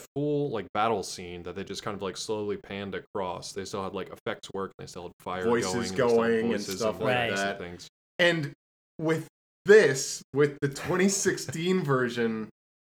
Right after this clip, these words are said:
Speaker 2: it's, the action is, the action suffers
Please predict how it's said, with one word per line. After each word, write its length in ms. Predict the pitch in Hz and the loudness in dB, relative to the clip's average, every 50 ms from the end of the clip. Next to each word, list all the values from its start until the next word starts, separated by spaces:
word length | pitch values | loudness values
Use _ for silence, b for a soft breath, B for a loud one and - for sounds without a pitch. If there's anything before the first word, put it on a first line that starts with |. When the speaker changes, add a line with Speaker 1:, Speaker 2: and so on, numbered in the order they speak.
| _ _ _ _ _ _ _ - | _ _ _ _ _ _ _ -2
Speaker 2:
it's, 460 | 170 160 147 151 - - - - - - _ - | -2 -2 0 -2 -4 -6 -6 -8 -10 -14 _ -4
the 240 | 135 147 147 151 | -2 -2 -2 0
action 500 | 120 127 143 165 175 - - 202 190 180 | 2 4 4 4 4 2 0 0 0 0
is, 360 | 175 - 139 143 135 139 - 143 | 0 -2 -2 -2 -2 -2 -4 -4
the 140 | 131 135 131 | -4 -4 -2
action 480 | 135 156 196 233 233 - 220 202 175 143 | 0 0 0 0 0 -2 -4 -4 -4 -4
suffers 960 | - - - - - 180 180 190 180 - 127 98 78 73 60 - - - | -6 -6 -8 -4 -2 0 0 0 -2 -2 -2 -2 -2 -4 -8 -10 -12 -14